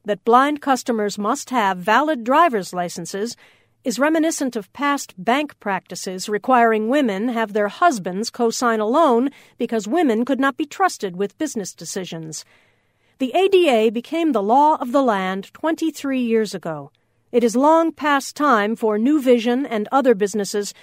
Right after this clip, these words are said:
to recognize that persons with disabilities are entitled to full and equal access to all aspects of our society.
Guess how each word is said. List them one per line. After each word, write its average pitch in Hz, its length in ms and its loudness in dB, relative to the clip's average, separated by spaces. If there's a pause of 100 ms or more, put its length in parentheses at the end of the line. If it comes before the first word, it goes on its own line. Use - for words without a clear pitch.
(160)
to 254 140 0
recognize 262 640 0
that - 180 -6
persons 349 400 -2
with 330 160 -4
disabilities 214 840 -2
are 202 160 -2
entitled 220 500 -2
to 202 100 -8
full 311 540 -4
and 294 220 -2
equal 240 360 -2
access 220 600 -4 (240)
to 226 260 -6
all 269 300 6
aspects - 800 -8
of 220 120 -2
our 170 160 -2
society. 160 800 -6